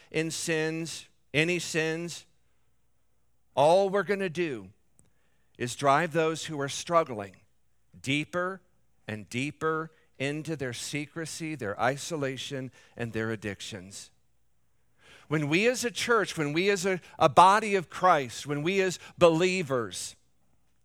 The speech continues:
kinda get this holier than thou attitude, and it's, it's a religious mindset is what it is. "I'm better than you. I'm more spiritual than you.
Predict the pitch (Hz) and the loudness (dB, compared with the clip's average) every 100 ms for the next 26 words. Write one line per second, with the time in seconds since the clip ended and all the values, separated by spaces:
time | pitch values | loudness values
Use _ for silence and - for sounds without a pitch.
0 | _ _ _ - - 220 208 208 208 196 | _ _ _ -4 4 4 6 4 2 0
1 | 175 - - 202 214 214 196 185 185 - | -2 -6 0 4 4 4 2 2 0 -6
2 | - 180 170 180 175 175 165 165 170 165 | 0 0 4 4 4 2 2 4 4 0
3 | 135 - 117 117 160 175 180 185 196 170 | -4 -6 -6 -2 0 -2 -2 -2 0 2
4 | 175 170 247 175 165 143 151 170 196 180 | 2 4 2 2 -4 2 4 4 2 -2
5 | 147 120 120 120 117 110 104 98 123 147 | -2 0 -2 0 0 0 -2 -4 -4 -8
6 | - _ _ _ _ _ _ _ _ _ | -16 _ _ _ _ _ _ _ _ _
7 | _ _ _ _ _ _ _ _ - 170 | _ _ _ _ _ _ _ _ -2 -2
8 | 151 170 160 170 170 160 - - 135 120 | 0 0 0 0 -6 -8 -16 -6 -4 -4
9 | 110 123 - - 156 170 165 151 151 - | -6 -6 -6 2 2 2 0 0 -2 -8
10 | 143 165 170 143 - 127 110 101 - - | -6 -4 -2 -4 -6 -6 -4 -4 -8 -4
11 | 127 113 110 104 101 123 | -4 -4 -6 -6 -6 -10